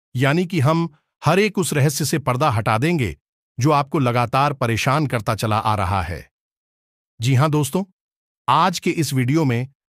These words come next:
हम आपको पूरे विस्तार से बताएंगे कि वह कौन सा इंसान है जो आपको इस संसार से मिटा देना चाहता है। वह चाहता है कि जल्दी से जल्दी आप इस संसार से विदा हो और आपकी जगह खाली हो।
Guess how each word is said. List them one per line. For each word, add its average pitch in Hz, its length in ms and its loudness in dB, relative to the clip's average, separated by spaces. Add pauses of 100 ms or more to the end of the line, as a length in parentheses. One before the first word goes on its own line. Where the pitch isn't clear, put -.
(100)
हम 160 160 2
आपको 175 260 0
पूरे 175 300 0
विस्तार 165 420 0
से 175 120 -4
बताएंगे 113 520 -2 (420)
कि 156 60 -2
वह 139 160 2
कौन 156 280 0
सा 147 140 -2
इंसान 131 420 0
है 147 300 -2 (340)
जो 147 100 2
आपको 139 460 0 (240)
इस 151 100 -2
संसार 151 500 0
से 151 140 -2
मिटा 135 280 0
देना 113 220 -2
चाहता 107 340 -2
है। 92 220 -6 (600)
वह 131 100 2
चाहता 135 360 0
है 143 260 -2 (300)
कि 156 80 -2
जल्दी 151 320 0
से 151 120 -2
जल्दी 135 420 0 (240)
आप 139 180 0
इस 139 100 -4
संसार 143 380 0
से 143 120 -4
विदा 127 220 0
हो 147 340 -2 (180)
और 139 120 0
आपकी 135 280 0
जगह 120 260 0
खाली 123 320 -2
हो। 92 260 -4